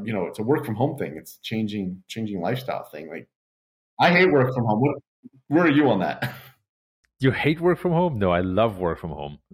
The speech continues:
Speaker 2: Absolutely love from, work from home. Uh, you know, j-, uh, look, like, just, just the fact that my commute is now five seconds as opposed to over an hour, uh, is amazing. When, when I lived back in San Francisco in the Bay Area,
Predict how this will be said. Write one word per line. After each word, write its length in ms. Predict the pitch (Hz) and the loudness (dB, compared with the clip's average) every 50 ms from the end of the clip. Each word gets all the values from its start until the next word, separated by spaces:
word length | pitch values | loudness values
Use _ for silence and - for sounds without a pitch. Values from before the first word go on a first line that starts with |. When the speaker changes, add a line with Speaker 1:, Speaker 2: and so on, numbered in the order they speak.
| 240 _ _ _ - | -20 _ _ _ -2
Speaker 2:
Absolutely 400 | 90 104 104 - 117 107 - 107 | -2 -2 -2 -2 -4 -4 -2 0
love 180 | 98 98 95 - | 2 2 0 0
from, 160 | - 98 92 | -2 -8 -8
work 140 | - 101 95 | -6 -8 -6
from 120 | - 104 | -6 -4
home. 220 | 92 92 98 98 98 - - - - - - - _ - | -4 -4 -4 -6 -8 -12 -18 -20 -20 -20 -20 -10 _ -2
Uh, 460 | 92 92 95 92 87 85 85 82 - _ _ - | 0 0 2 2 0 0 -2 -6 -8 _ _ -4
you 140 | 110 113 | -2 -2
know, 140 | 113 107 87 | 0 0 -2
j-, 120 | 101 107 - - | -4 -6 -6 -6
uh, 80 | 117 101 98 - 143 - | -6 -8 -8 -14 -14 -10
look, 300 | 143 127 120 113 - - - | -4 0 0 0 0 0 -2
like, 200 | 110 107 92 - | -4 -4 -2 0
just, 260 | - 131 - - 139 | -2 -2 -2 -2 -2
just 240 | 123 131 123 - - | -2 -2 0 0 -2
the 60 | 113 | -4
fact 500 | - - - 104 95 95 104 - - - | -2 -2 -2 -2 0 0 -2 -4 -4 -2
that 220 | 98 92 90 - - _ _ _ _ _ _ _ _ _ _ _ _ _ - - - | 0 0 0 -2 -6 _ _ _ _ _ _ _ _ _ _ _ _ _ -14 -14 -8
my 140 | - 98 107 | -6 -4 -4
commute 460 | 104 - - 101 95 92 104 107 - | -4 -4 -6 -6 -4 -2 -2 -2 -2
is 200 | - - 90 - | -4 -6 -8 -6
now 420 | - 101 90 90 90 90 90 87 - _ _ _ _ _ _ _ | -4 -2 -2 0 0 0 -2 -2 -4 _ _ _ _ _ _ _
five 240 | - - 90 95 - | -4 -4 -4 -4 -4
seconds 460 | - - 101 85 - - 113 107 98 | -6 -4 -4 -4 -4 -4 -8 -6 -6
as 140 | 101 87 82 | -8 -8 -6
opposed 400 | 85 82 - - 95 92 90 - | -8 -10 -8 -6 -6 -6 -6 -6
to 80 | - 80 | -8 -6
over 160 | 90 87 90 | -6 -6 -6
an 80 | 82 80 | -6 -4
hour, 400 | 78 82 90 101 113 120 113 - - - - - - _ _ _ - | -4 -2 0 0 0 0 -2 -4 -10 -20 -20 -20 -20 _ _ _ -4
uh, 320 | 85 82 82 82 80 80 - - - | -2 0 0 0 -2 -2 -4 -4 -4
is 320 | 92 87 87 85 - - - | -4 -4 -4 -4 -8 -12 -10
amazing. 460 | 90 90 95 98 95 76 73 73 76 | -6 -4 -4 -4 -4 -4 -8 -8 -6
When, 140 | 82 101 117 - | -4 -4 -4 -2
when 160 | 135 127 117 | -2 -2 0
I 100 | 110 123 | 2 2
lived 340 | 135 135 127 117 - _ - | 4 4 2 2 0 _ -2
back 260 | - 101 104 113 - | 0 0 0 0 -2
in 100 | 107 95 | -6 -8
San 140 | - - 95 | -6 -8 -10
Francisco 360 | 92 - - 101 - - 98 | -8 -6 -6 -6 -4 -4 -4
in 40 | 92 | -2
the 60 | 87 | -2
Bay 120 | - 87 85 | -2 -2 -2
Area, 400 | 80 82 92 104 123 139 139 | 0 0 2 2 2 0 -2